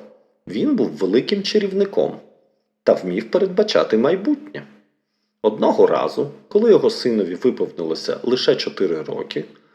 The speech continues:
барон зазирнув до книги долі і прочитав у ній,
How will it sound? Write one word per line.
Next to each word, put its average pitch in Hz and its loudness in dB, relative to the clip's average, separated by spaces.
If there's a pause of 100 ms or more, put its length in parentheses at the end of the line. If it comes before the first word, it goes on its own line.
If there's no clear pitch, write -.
(200)
барон 104 6
зазирнув 214 6
до 220 6
книги 147 0
долі 165 6 (540)
і - -6
прочитав - 0
у 165 -2
ній, 156 -6